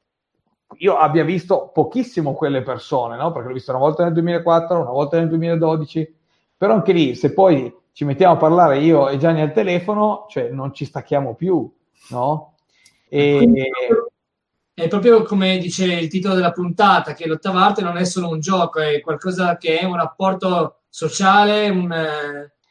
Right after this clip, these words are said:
Speaker 2: un,
Speaker 1: Ma
Speaker 2: uno scambio tra persone, ecco,
Speaker 1: Sì,
Speaker 2: anche.
Speaker 1: guarda, n-, nei videogiochi c'è per me un sacco di, ci sono un sacco di elementi, cioè il videogioco è quel, è quella cosa che mi ha insegnato a,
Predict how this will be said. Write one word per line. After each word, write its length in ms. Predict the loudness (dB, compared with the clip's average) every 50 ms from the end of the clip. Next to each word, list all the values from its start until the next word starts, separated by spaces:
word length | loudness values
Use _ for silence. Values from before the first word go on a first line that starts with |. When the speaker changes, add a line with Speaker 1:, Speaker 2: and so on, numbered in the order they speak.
| _ _ _ _ _ _ _ _ _
Speaker 2:
un, 340 | -20 -8 -4 -2 0 0 2
Speaker 1:
Ma 100 | 2 2 0 0 -6 -14 -18 _ _ 0
Speaker 2:
uno 120 | 0 0
scambio 720 | 0 -4 -2 0 4 4 4 4 4 2 2 0 0 0
tra 420 | 0 -2 -2 -2 -2 -2 -4 -6 -8
persone, 720 | -8 -8 -6 -6 -6 -2 0 0 2 0 0 0 -2 -4
ecco, 360 | -4 -6 -8 -10 -10 -8 -8 -2
Speaker 1:
Sì, 120 | 0 2
Speaker 2:
anche. 100 | 4 6
Speaker 1:
guarda, 400 | 6 6 6 6 6 4 2 2
n-, 160 | -2 -8 -8 -2
nei 140 | -2 0 0
videogiochi 460 | 2 2 2 4 4 4 2 2 -4
c'è 400 | -2 0 2 4 6 6 4 4
per 180 | 2 0 0
me 840 | 0 0 0 0 0 0 -2 -2 -2 -4 -6 -8 -10 -14 _ -20 -20 _ _ _ _ _ _ _ _ -6
un 120 | -6 -6
sacco 440 | -2 0 0 0 2 2 2 2 2
di, 380 | 2 0 0 -2 -2 -2 -4 -6
ci 80 | -8
sono 160 | -6 -4 -4 -2
un 60 | -2
sacco 180 | 0 0 0
di 80 | 0 2
elementi, 500 | 0 0 0 -2 -2 -4 -4 -8 -10 -8
cioè 160 | -4 -4 -4
il 100 | -2 -4
videogioco 440 | -4 -2 0 2 2 2 2 2 0
è 40 | -4
quel, 380 | -2 0 0 0 0 -2 -8 -14 -20 _ _ _ _
è 120 | -6 -4
quella 340 | -2 -2 -2 0 0 -2 0
cosa 640 | 2 2 2 4 2 4 4 4 4 4 2 0
che 120 | -2 -2 -2
mi 100 | 0 -2
ha 40 |
insegnato 580 | -2 -4 -4 -4 -2 0 0 0 2 2 2 2
a, 380 | 2 2 0 -4 -10 -18 _